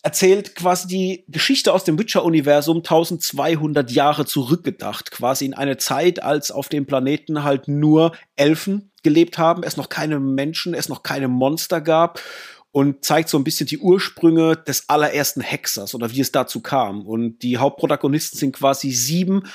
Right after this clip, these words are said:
Kämpfer, die alle ausgestoßen sind von ihrem Clan aus unterschiedlichen Gründen und die zusammenfinden, um halt gemeinsam gegen eine böse Kraft zu kämpfen.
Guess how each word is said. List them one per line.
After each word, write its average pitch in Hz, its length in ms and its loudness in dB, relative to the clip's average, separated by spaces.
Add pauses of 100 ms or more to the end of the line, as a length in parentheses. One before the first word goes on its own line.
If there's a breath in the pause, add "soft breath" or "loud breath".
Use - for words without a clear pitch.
(320 loud breath)
Kämpfer, 165 560 0 (400 loud breath)
die 143 100 -4
alle 147 300 4
ausgestoßen 175 640 2
sind 170 260 0
von 147 140 -4
ihrem 135 200 -2
Clan 139 420 4
aus 135 160 -4
unterschiedlichen 147 580 -4
Gründen 165 420 -2
und 143 220 -4
die 135 140 -6
zusammenfinden, 139 880 -2
um 131 420 -4
halt 123 260 -6
gemeinsam 120 460 -4
gegen 117 300 -6
eine 113 260 -6
böse 113 280 -8
Kraft - 260 -10
zu - 100 -14
kämpfen. - 380 -14